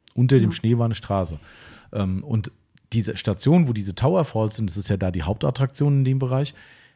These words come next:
Speaker 1: da ist ein gigantischer Parkplatz, da ist eine, äh, äh, äh, eine Picknick-Area,
Speaker 2: Restaurant und sowas,
Speaker 1: ein
Speaker 2: glaub ich
Speaker 1: Restaurant,
Speaker 2: sogar, ja.
Speaker 1: alles natürlich zu im Winter, da ist niemand und es war auch kein Mensch da. Also du kommst da hin und du bist einfach komplett alleine.
Speaker 2: Ein Bison stand gegenüber.
Speaker 1: Und genau, und gegenüber stand ein Bison, der stand, äh, oder gelegen.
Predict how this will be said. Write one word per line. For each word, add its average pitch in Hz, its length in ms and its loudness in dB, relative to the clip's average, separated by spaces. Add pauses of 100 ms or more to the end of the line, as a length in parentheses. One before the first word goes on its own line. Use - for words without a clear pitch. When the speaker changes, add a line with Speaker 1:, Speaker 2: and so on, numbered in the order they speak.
(140)
Speaker 1:
da 104 100 0
ist 107 100 -2
ein 123 260 -2
gigantischer 127 540 0
Parkplatz, 104 520 -2
da 123 100 0
ist - 240 -4
eine, 127 260 4 (380)
äh, 117 40 2
äh, 107 880 0 (420)
äh, 120 80 0
eine 127 160 2
Picknick-Area, 185 840 2
Speaker 2:
Restaurant - 60 0
und - 0 -
sowas, - 0 -
Speaker 1:
ein 170 100 -2
Speaker 2:
glaub 139 120 4
ich 135 80 6
Speaker 1:
Restaurant, 131 340 2
Speaker 2:
sogar, 110 360 2
ja. 92 140 -6 (280)
Speaker 1:
alles 90 240 -2
natürlich 85 260 -2
zu 113 180 2
im 117 100 4
Winter, 160 300 2
da 120 100 -2
ist - 140 -2
niemand 131 640 6 (260)
und 139 120 8
es 123 140 6
war 127 100 4
auch 110 80 -2
kein 107 180 2
Mensch 98 220 0
da. 147 200 2
Also 92 180 -2
du - 60 -8
kommst 120 220 0
da 110 60 4
hin 131 180 4
und 156 100 2
du 107 60 -2
bist - 180 -6
einfach 117 260 -4 (120)
komplett 160 640 4
alleine. 131 600 2
Speaker 2:
Ein 196 80 -2
Bison 208 420 0
stand 170 340 -6
gegenüber. 165 480 -8
Speaker 1:
Und 139 100 4
genau, 123 180 6
und 113 160 -6
gegenüber 123 280 -2
stand 127 180 0
ein - 20 -4
Bison, 82 320 -2
der 95 100 0
stand, 101 340 -2
äh, 104 100 0
oder 95 260 -2
gelegen. 95 440 0